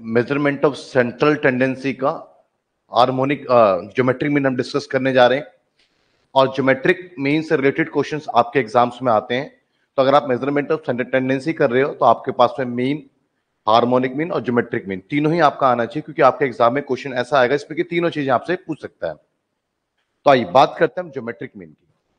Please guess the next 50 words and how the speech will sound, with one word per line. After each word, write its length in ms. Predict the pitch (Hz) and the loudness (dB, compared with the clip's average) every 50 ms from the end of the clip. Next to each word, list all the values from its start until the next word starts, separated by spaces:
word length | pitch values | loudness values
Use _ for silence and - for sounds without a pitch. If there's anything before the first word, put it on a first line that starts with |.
| _ _ _ _ _ _ _ _ | _ _ _ _ _ _ _ _
तो 60 | 147 | -10
सबसे 280 | 139 - 135 - 196 196 | -8 -8 -2 0 0 4
पहले 220 | 196 185 165 170 | 6 6 6 6
आपके 220 | 170 160 170 - 170 | 6 4 2 0 0
mind 200 | 151 147 151 151 | 0 0 0 0
में 100 | 160 151 | 0 0
question 260 | 156 147 - 165 147 | 0 0 0 -2 -2
होगा, 140 | 135 135 147 | 0 0 0
"सर 120 | 147 170 | -2 -2
geometric 400 | 135 139 127 123 127 - 156 139 | -2 0 0 0 0 -2 -2 -2
mean 180 | 147 151 156 147 | -4 -4 -6 -4
क्या 200 | - 135 110 90 | 0 2 2 2
है?" 320 | 80 78 - - _ _ _ _ - | 0 -4 -10 -18 _ _ _ _ -2
तो 60 | 131 | 0
आइए 100 | 135 156 | 2 2
इसको 180 | 156 - - 165 | 0 -2 -4 -4
एक 60 | 151 | -2
एग्जांपल 460 | 147 104 101 113 113 113 113 - 139 | -4 0 0 2 2 2 2 0 0
से 100 | - 147 | 0 -2
हम 60 | 131 | -4
समझते 400 | 120 - 117 110 104 - - 110 | -4 -4 -4 -4 -6 -6 -6 -6
हैं। 200 | 113 127 139 _ _ _ _ _ _ _ _ _ _ _ _ _ _ _ _ _ _ _ _ _ _ _ _ _ _ _ _ | -6 -6 -10 _ _ _ _ _ _ _ _ _ _ _ _ _ _ _ _ _ _ _ _ _ _ _ _ _ _ _ _
देखिए 400 | - 180 180 156 107 85 - - - | -4 -2 0 0 -2 -2 -4 -8 -8
geometric 460 | 90 120 120 131 127 - 190 185 160 | -6 -2 0 0 2 2 2 2 2
mean 300 | 165 165 170 180 180 175 | 0 0 0 -2 -2 2
क्या 140 | 180 165 151 | 4 4 6
है, 160 | 151 170 180 | 6 4 0
एक 100 | 175 - 156 | -2 -6 -4
mean 260 | 143 135 143 156 160 | -2 0 0 0 2
का 100 | 147 160 | 4 4
ही 120 | 156 175 | 4 4
substitute। 540 | 170 - 127 - - 147 131 - 139 117 - - _ _ _ _ _ _ _ _ _ _ _ - | 0 -2 -6 -4 -4 -6 -4 -4 -4 -4 -4 -6 _ _ _ _ _ _ _ _ _ _ _ -14
जैसे 200 | 104 - 135 127 | -10 -8 -8 -4
कि 140 | - 151 | -2 -2
मैं 300 | 139 131 135 143 156 131 | 0 4 4 4 4 4
दो 140 | 107 139 151 | 4 4 6
observation 580 | 160 156 120 117 143 139 131 127 - 135 127 113 | 6 6 4 4 2 2 2 -2 -2 -4 -6 -4
की 100 | 123 135 | -4 2
बात 280 | 107 113 110 107 - - | 4 4 4 4 2 -4
करता 240 | 113 95 82 - 104 | -6 -6 -2 -2 0
हूं 160 | 110 123 131 | 0 0 -2
कि 160 | 127 - 147 | -4 -8 -8
मान 200 | 117 107 113 113 | -4 0 0 0
लीजिए 220 | 117 117 117 131 131 | 0 -2 -2 -4 -4
दो 200 | 101 92 135 139 | -2 0 4 4
observation 600 | 143 117 110 123 113 107 104 98 - 110 104 110 | 4 4 2 0 -2 -2 -4 -4 -6 -6 -6 -4
है, 120 | 131 143 113 | -6 -6 -4
एक 340 | 113 117 117 117 117 - _ | -2 -2 -2 -4 -6 -14 _
की 300 | 127 127 117 98 113 117 | -12 -10 -6 -4 -2 -2
age 220 | 120 120 - - | -2 -4 -8 -14